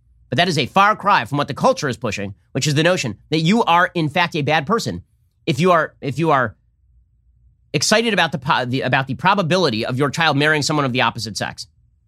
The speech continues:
You're not allowed to express a preference as to whether your child marries a person of the opposite sex and provides you natural <laughs> grandchildren. You're not even allowed to mention that these days. Right? That's dangerous stuff.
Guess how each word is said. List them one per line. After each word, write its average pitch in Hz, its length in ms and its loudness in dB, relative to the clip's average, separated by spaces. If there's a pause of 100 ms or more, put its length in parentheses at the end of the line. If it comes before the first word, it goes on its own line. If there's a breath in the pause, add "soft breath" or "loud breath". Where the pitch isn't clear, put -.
You're 190 120 4
not 208 140 4
allowed 233 200 2
to 208 60 -2
express 220 280 -2
a 202 80 -2
preference 165 500 -2 (340)
as 165 120 0
to - 80 -2
whether 151 280 2 (180)
your 170 200 2
child 123 380 0
marries 151 260 2
a 113 40 -8
person 139 260 -4
of 127 80 -2
the 123 80 0
opposite 120 320 0
sex 95 360 -6
and 131 120 -2
provides 139 260 2
you 135 80 -2
natural 127 300 0
<laughs> 117 60 -6
grandchildren. 113 520 -4 (220 soft breath)
You're 180 80 2
not 220 100 4
even 233 80 -2
allowed 196 220 0
to 196 60 0
mention 190 400 0
that 95 160 -4
these 92 160 -10
days. - 280 -12 (640)
Right? 143 120 0
That's 170 180 2
dangerous 165 640 0
stuff. - 420 -6